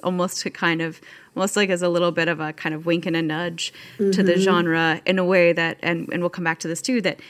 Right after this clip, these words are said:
Speaker 1: she sort of subverts some of the themes and, and tropes of romance in a couple of really interesting ways. But I did the same thing as you, Jess. I went online to sort of figure out, you know, what this series was spun off of, and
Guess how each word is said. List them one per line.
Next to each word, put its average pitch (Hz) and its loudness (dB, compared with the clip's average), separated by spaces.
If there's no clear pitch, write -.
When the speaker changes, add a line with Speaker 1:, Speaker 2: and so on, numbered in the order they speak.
Speaker 1:
she - -2
sort 254 0
of 349 0
subverts 175 0
some 190 2
of 180 -2
the 170 2
themes 180 -2
and, 160 -2
and 165 -4
tropes - -6
of 175 -4
romance 170 -2
in 170 -6
a 165 -6
couple 185 -8
of 160 -4
really 165 -2
interesting 165 -6
ways. 175 -2
But 170 4
I 190 8
did 196 4
the 190 -4
same 190 -2
thing 180 -2
as 170 -4
you, 190 -2
Jess. 170 -2
I 165 0
went 170 -2
online 170 -4
to 170 -8
sort 170 -6
of 170 -8
figure 170 -6
out, 165 -4
you 214 2
know, 175 2
what 170 -2
this 185 -2
series 180 -2
was 175 -6
spun 170 -4
off 220 -6
of, 160 -8
and 131 -2